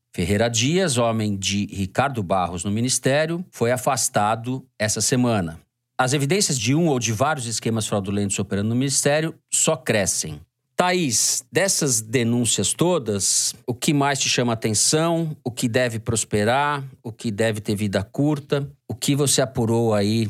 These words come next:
nos bastidores, como gostam de dizer os jornalistas, essa palavra horrível, nos bastidores da C P I?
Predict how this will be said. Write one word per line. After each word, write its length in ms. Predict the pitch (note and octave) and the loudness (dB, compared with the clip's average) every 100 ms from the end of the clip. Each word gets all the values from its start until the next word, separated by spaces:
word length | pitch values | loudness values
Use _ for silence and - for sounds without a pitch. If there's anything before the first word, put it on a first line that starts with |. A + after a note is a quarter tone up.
| G2 | -2
nos 220 | G#2 G2+ | -2 0
bastidores, 880 | G#2 A#2+ - F2 A2+ C3 A#2 F2+ - | 0 0 0 0 0 2 0 0 -2
como 180 | F#2 F#2+ | 0 2
gostam 280 | G2+ G2 F#2+ | 2 2 -2
de 60 | |
dizer 240 | F2+ F#2 F#2+ | 0 0 0
os 80 | F#2 | 0
jornalistas, 760 | G#2 G2 F2 G#2+ G2+ - D#2+ | 0 0 2 2 2 0 0
essa 200 | F2+ F#2+ | 0 0
palavra 320 | F#2+ F#2+ G2 | 0 0 0
horrível, 360 | F2 G2 F2+ E2 | 0 0 -2 -4
nos 200 | E2+ E2+ | -4 0
bastidores 720 | G#2+ - G2+ E2+ G#2+ G2+ F2+ | 0 2 0 0 0 0 -2
da 100 | F#2 | -2
C 160 | - F2+ | -2 -4
P 160 | - | -4
I? 180 | D#2+ | -6